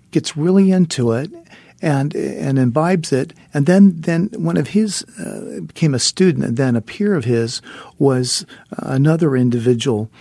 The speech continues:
named Claudio Naranjo. Ca-, Claudio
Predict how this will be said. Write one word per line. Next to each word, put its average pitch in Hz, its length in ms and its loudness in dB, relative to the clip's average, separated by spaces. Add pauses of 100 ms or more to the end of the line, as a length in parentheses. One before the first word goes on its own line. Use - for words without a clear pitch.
(260)
named 123 220 2
Claudio 139 560 0
Naranjo. 127 1000 0
Ca-, 151 200 -4
Claudio 160 540 -2